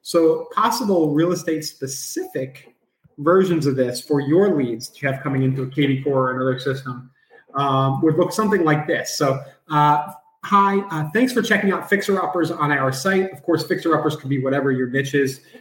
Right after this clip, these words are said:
Uh, "Would you like to set up a time to tour a few opportunities or properties, or are you not that far along in the process yet?" So very similar,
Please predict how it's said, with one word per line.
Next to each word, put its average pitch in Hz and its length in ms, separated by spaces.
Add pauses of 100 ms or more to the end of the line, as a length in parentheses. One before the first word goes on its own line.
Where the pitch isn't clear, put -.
(140)
Uh, 147 260
"Would 170 160
you 190 80
like 262 160
to 226 80
set 208 180
up 196 100
a 160 60
time 170 300
to 151 80
tour 233 560
a 135 80
few 160 320
opportunities 143 840
or 127 80
properties, 127 560 (320)
or 208 500 (100)
are 156 140
you 156 100
not 143 200
that 143 220
far 139 120
along 131 240
in 127 80
the 131 60
process 127 480
yet?" - 240
So 160 120
very 156 240
similar, 123 440